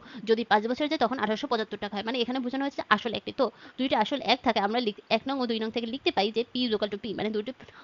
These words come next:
দুইটিরই আসল সমান। তো আসল লিখলে এখানে আমরা p-র যে দুটি মান রয়েছে ষোলোশো পঁচিশ by এক plus r into তিন এবং আঠারোশো পঁচাত্তর by এক plus r into পাঁচ, এই দুইটি মান এই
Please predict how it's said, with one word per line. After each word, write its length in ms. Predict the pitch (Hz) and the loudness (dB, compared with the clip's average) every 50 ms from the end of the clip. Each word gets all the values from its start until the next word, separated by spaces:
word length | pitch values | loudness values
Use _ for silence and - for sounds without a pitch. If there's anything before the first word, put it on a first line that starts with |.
| - 240 | -2 -2
দুইটিরই 260 | 247 240 254 294 320 - 220 | 0 0 0 0 2 4 2
আসল 180 | 208 - 302 320 - | 2 2 0 -2 2
সমান। 200 | 277 214 196 - - _ _ _ _ _ - | 0 0 0 -2 -8 _ _ _ _ _ -10
তো 40 | - - 208 | -4 -4 -2
আসল 120 | - 302 285 | -2 0 -2
লিখলে 140 | 254 - - 240 | -2 0 0 -2
এখানে 140 | 220 247 247 | 0 0 0
আমরা 100 | 254 269 262 - | -2 -2 -2 -2
p-র 140 | 254 240 220 240 | -4 -4 -2 -2
যে 60 | 269 226 | -4 -4
দুটি 120 | 233 254 240 226 | -4 -2 0 2
মান 100 | 202 208 220 214 | 2 2 2 0
রয়েছে 200 | 208 202 - 226 226 - | 0 0 0 -2 -2 -2
ষোলোশো 280 | - 208 202 208 - 240 247 - - - - - - - | -2 -2 -2 -2 -2 -4 -6 -6 -10 -20 -20 -6 0 2
পঁচিশ 260 | 247 254 311 311 269 240 208 | 2 2 2 0 0 2 4
by 120 | 208 202 208 226 - - - 233 | 4 4 2 0 -4 -2 0 0
এক 60 | 262 - - | 0 0 2
plus 220 | 220 202 208 220 - - 220 220 220 | 2 4 2 2 2 4 4 4 4
r 20 | 247 226 226 | 4 2 -2
into 180 | 208 208 - 208 - - - - - - | -6 -6 -8 -10 -12 -14 -20 -18 -8 -4
তিন 180 | 262 220 208 254 294 - 240 | 0 0 0 0 -2 -2 0
এবং 140 | 220 220 202 196 202 196 - - - - - - - | 0 0 0 -2 -4 -8 -10 -14 -20 -12 -4 0 0
আঠারোশো 280 | 226 233 247 247 - 240 - | 2 2 0 0 -2 -4 -4
পঁচাত্তর 300 | 220 226 233 - - 294 247 208 | -4 -4 -4 -4 -4 -2 0 0
by 120 | 202 202 214 - - 240 | 0 0 -2 -2 -2 -4
এক 60 | 254 _ - | -4 _ -2
plus 200 | 208 202 214 - 254 226 214 | -2 -2 -2 -2 -2 -2 -2
r 20 | 214 | -2
into 140 | 226 226 - - - | -4 -8 -8 -4 -2
পাঁচ, 140 | 196 226 - - - | -2 -2 -2 -2 -4
এই 60 | 233 214 | -2 -2
দুইটি 180 | 220 214 - 320 - - - - - | -4 -6 -6 -10 -10 -12 -14 -6 -2
মান 120 | 220 220 285 349 _ _ _ _ _ - - | 0 0 0 -2 _ _ _ _ _ -6 -6
এই 80 | 226 | -6